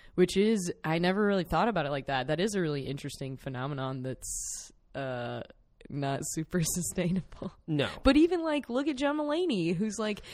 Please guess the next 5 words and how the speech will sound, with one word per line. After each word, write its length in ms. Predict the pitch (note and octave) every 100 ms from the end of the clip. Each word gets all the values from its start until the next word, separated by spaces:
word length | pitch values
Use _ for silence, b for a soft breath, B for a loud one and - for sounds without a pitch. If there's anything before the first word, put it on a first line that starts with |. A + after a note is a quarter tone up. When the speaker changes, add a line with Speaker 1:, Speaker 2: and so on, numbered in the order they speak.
| B
Speaker 1:
if 220 | - B3+ -
anyone 580 | G#3+ C4+ C#4+ C#4 C4+ B3
could 380 | - - A#3+ A#3+
have 580 | A3 G#3 G#3 G3 G3+ F3 - B B B _ E3 D#3+ -
done 600 | E3 G3+ G#3+ G#3 G#3 E3+